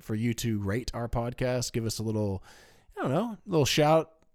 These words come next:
shout out to, you know, the funnies, make a little funny remark out on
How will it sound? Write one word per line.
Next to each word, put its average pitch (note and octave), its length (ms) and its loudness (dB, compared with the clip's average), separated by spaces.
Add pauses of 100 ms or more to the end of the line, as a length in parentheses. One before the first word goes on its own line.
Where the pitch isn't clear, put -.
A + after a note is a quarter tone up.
(480)
shout E3+ 360 0
out F3 340 2
to, C3 840 0 (100)
you C3 100 -6
know, A#2+ 220 -4
the A2+ 100 -2
funnies, D3+ 640 -4 (120)
make B2+ 200 -6
a - 20 -4
little A#2+ 180 -4
funny B2 320 -4
remark A#2+ 600 -4 (400)
out B2 160 -6
on B2+ 360 -6